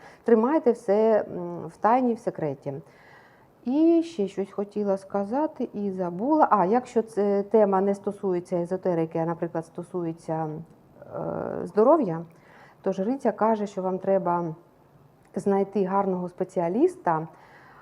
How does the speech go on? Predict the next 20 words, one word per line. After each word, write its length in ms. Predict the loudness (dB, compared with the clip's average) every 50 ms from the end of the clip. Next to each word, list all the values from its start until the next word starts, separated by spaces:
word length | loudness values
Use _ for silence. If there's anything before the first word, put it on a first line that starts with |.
| -20 -20 -20 -20 _
але, 480 | -2 0 2 2 2 4 4 2 2
знаєте, 340 | 2 2 2 2 2 0 -2
такого 580 | -2 -2 -4 -2 2 4 4 4 4 2 0 2
не, 460 | 2 2 2 2 0 0 0 0 0
можливо, 440 | 0 0 0 0 0 0 0 0 0
не, 380 | 0 0 0 0 2 0 0
не 380 | 0 0 2 2 2 2 2 0
дуже, 320 | 0 -2 -4 -2 2 2
м, 180 | 2 2 0 -4 -8 -12 -10 -10 -8 -10 -10 -10 -4
традиційного. 1080 | -2 -2 0 -2 -2 -6 -8 -12 -4 0 2 4 4 4 4 2 0 -2 -4 -4 -6
Це 160 | -4 0 2 4
якби 380 | 4 4 2 4 6 6 4 4 -2 -18 -20 -20 _ _ -20 -14 -2
такий 340 | -2 -2 2 2 2 2 2
спеціаліст, 560 | 0 -2 -4 2 2 4 6 6 6 6 4
який 220 | -2 0 0 -2 -2
трішечки 460 | -2 -2 -2 -2 -2 -4 2 2 2
окремо 440 | 2 2 2 0 0 2 0 -4 -6
стоїть. 460 | -6 -6 -6 -4 -2 -4 -4 -6 -12 -20 -20 -20 -20 -12 -2 0
Е, 200 | 2 2 2 0
наприклад, 720 | -2 0 0 0 0 2 2 0 0 0 -6 -16 -18 -18